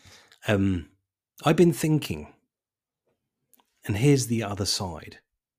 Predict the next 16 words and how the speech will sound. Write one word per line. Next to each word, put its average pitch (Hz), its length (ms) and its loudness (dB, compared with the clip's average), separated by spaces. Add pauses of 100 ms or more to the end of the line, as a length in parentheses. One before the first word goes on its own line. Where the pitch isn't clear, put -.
(260)
of 87 420 -8 (360)
the 92 140 -10
apology. 92 560 -12 (1300)
Now 135 340 2
I've 113 200 0
learnt 101 720 0 (120)
about 85 440 -10 (200)
my 92 180 -4
A 87 100 -8
D 90 80 -8
H 87 240 -10
D 85 260 -8
and 85 100 -10
my 80 80 -10
dyslexia, - 640 -8
and, 87 280 -10